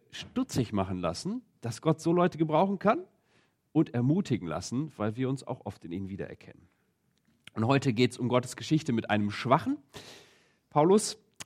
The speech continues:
Und, äh, das große Thema ist Schwäche und Stärke. Und, äh, dieser Themenbereich, den gucken wir uns heute an. Und ich habe euch ins Programmheft eine kleine Skala abgedruckt. Schaut euch die mal an, die ist direkt unter dem Titel der Predigt zu finden.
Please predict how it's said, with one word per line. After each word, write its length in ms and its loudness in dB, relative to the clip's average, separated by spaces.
Und, 360 4
äh, 240 6
das 180 2
große 300 -2
Thema 260 2
ist 100 0
Schwäche 400 0
und 140 -2
Stärke. 560 2
Und, 340 -4
äh, 320 0
dieser 440 -4
Themenbereich, 540 0
den 100 -6
gucken 200 -8
wir 60 0
uns 140 -2
heute 240 2
an. 120 2
Und 120 0
ich 100 0
habe 160 0
euch 140 -2
ins 140 -4
Programmheft 640 2
eine 200 2
kleine 260 2
Skala 400 4
abgedruckt. 500 -2
Schaut 140 2
euch 140 -4
die 80 -8
mal 160 0
an, 140 4
die 80 -2
ist 140 -4
direkt 200 -6
unter 160 -6
dem 140 -2
Titel 200 -6
der 100 -2
Predigt 340 2
zu 80 -8
finden. 340 0